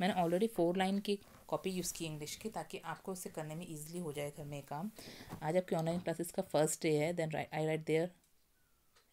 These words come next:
day one, lesson one, English alphabet। आपको भी as it is, जैसे मैंने कॉपी में कर्सिव राइटिंग में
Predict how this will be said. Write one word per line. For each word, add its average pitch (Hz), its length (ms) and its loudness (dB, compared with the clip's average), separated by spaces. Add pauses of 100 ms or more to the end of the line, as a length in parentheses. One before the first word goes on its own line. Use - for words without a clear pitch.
(120)
day 151 220 6 (180)
one, 143 200 2 (440)
lesson 180 420 2 (100)
one, 175 180 0 (220)
English 151 300 -2 (100)
alphabet। - 480 -6 (580)
आपको 180 340 0
भी 226 200 2
as 175 140 4
it 185 200 -4
is, 208 120 0
जैसे 185 220 0
मैंने 170 160 -2
कॉपी 160 260 -2
में 170 120 -2
कर्सिव 165 380 0
राइटिंग 151 340 0
में 156 120 -2